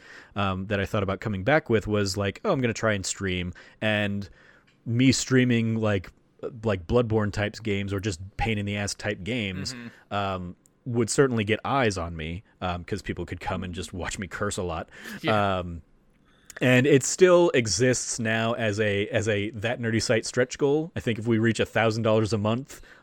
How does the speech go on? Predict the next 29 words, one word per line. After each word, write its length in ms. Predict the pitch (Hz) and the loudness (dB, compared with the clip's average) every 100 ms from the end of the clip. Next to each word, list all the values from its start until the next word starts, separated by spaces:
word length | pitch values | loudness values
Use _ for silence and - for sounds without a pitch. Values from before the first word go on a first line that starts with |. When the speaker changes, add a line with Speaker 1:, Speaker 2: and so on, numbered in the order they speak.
| - | -4
Speaker 1:
I 100 | 101 | 0
will 180 | 107 104 | 2 0
do 240 | 117 110 | 2 2
a 100 | 101 | 2
dedicated 680 | 92 110 120 139 110 110 - - | 2 4 4 4 2 2 -4 -16
Speaker 2:
<laughs> 140 | - - | -16 -2
Speaker 1:
weekly 460 | 104 117 123 113 | 2 4 4 2
stream 560 | 104 - 113 107 110 110 | 2 0 0 0 0 -4
to 340 | - 113 107 95 | -4 -2 -2 -4
playing 400 | - 104 104 104 | -4 -2 -2 -6
stuff 260 | - 107 | -8 -6
like 160 | 107 95 | -4 -4
Bloodborne. 560 | 101 101 107 107 117 - - - _ | -6 -4 -4 -4 -6 -10 -20 -20 _
Um, 480 | 101 92 90 87 85 - _ _ | -2 0 -2 -6 -12 -16 _ _
so, 200 | - - - - | -4 -2 -2 -2
so 140 | - | -4
if 80 | 101 | 0
you 80 | 113 | 2
wanna 200 | 170 170 | 4 2
see 200 | - 202 | 2 2
that, 280 | 113 95 92 - - - - - | 2 0 -4 -10 -14 -20 -18 -2
uh, 200 | 104 104 | 0 2
patreon 360 | 131 143 135 117 | 4 2 4 2
dot 160 | 120 | 2
com 220 | - 131 107 | 0 -4 -4
slash 300 | 113 107 107 | -2 -2 -2
that 200 | 113 113 | -4 -2
nerdy 220 | 107 104 | -2 -2
site. 280 | 120 85 | -2 -6